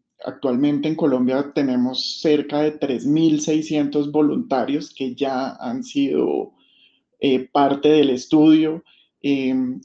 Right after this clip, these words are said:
y dentro del estudio también estamos buscando mantener una diversidad importante, manten-, tener cohortes con grupos de riesgo. Tenemos una representación,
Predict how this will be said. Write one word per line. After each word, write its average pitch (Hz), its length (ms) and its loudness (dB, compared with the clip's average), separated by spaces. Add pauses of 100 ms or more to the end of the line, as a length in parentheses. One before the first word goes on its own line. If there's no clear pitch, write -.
(120)
y 208 560 2
dentro 175 440 4
del 143 120 6
estudio 170 480 4
también 143 340 0
estamos 156 460 -4
buscando 147 920 0
mantener 139 720 0
una 151 200 2
diversidad 139 680 2
importante, 147 920 -4
manten-, 127 560 -6 (280)
tener 147 340 -2
cohortes 156 480 2
con 143 180 -2
grupos 135 320 -2
de 139 80 0
riesgo. 151 540 4
Tenemos 135 340 -4
una 147 140 0
representación, 139 1040 -6